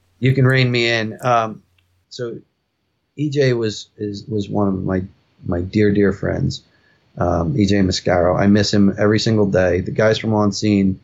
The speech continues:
miss him every single day. Um, you know, I've, I've got a tattoo that's an E J tattoo.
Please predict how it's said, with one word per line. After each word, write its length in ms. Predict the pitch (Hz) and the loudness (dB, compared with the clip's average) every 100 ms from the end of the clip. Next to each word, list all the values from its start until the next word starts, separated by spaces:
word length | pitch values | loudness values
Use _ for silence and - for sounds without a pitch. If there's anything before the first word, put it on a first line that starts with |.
| _ _ _ _ _ | _ _ _ _ _
miss 220 | - 117 - | -2 0 2
him 180 | 101 98 | 2 2
every 260 | 110 110 | 2 0
single 280 | 107 110 110 | 0 2 2
day. 480 | 95 95 90 92 95 _ | 2 2 0 -2 -6 _
Um, 460 | 92 90 92 101 98 | -8 -6 -4 -6 -2
you 120 | 101 | 0
know, 200 | 95 92 | 2 2
I've, 180 | 95 92 | 0 0
I've 180 | 95 95 - _ | -2 -4 -6 _
got 160 | - 104 | 0 0
a 40 | |
tattoo 460 | 101 113 104 - 113 | 0 0 0 0 0
that's 180 | 104 101 | 0 0
an 80 | 107 | 0
E 100 | 107 | 2
J 200 | 113 104 | 2 2
tattoo. 680 | 110 104 - 107 107 104 | 0 0 2 2 4 0